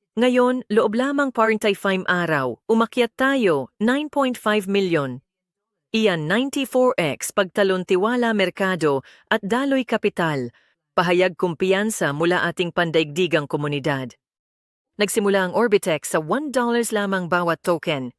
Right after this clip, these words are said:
Sa mas mababa sa dalawang buwan, ito ay naging triple sa three dollars. Ang mga naunang mananampalataya ay nakakakita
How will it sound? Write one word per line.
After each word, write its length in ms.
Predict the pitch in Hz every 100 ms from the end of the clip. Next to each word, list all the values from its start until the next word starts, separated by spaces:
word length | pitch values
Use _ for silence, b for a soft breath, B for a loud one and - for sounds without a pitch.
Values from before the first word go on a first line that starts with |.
| -
Sa 160 | 269 294
mas 160 | 339
mababa 480 | 247 214 254 196 156
sa 80 | 165
dalawang 400 | 156 147 143 143
buwan, 400 | 185 247 143 - -
ito 400 | - 233 285 -
ay 160 | 214
naging 320 | 180 156 143
triple 480 | - 254 269 180 131 - -
sa 160 | 165
three 240 | - 220 262
dollars. 720 | 233 226 185 156 135 131 - - 247
Ang 160 | 302
mga 240 | 285 233 202
naunang 400 | 180 180 165 156
mananampalataya 960 | 156 156 151 143 151 143 147 143 131 -
ay 160 | 226 254
nakakakita 960 | 247 262 - 262 294 294 196 151 127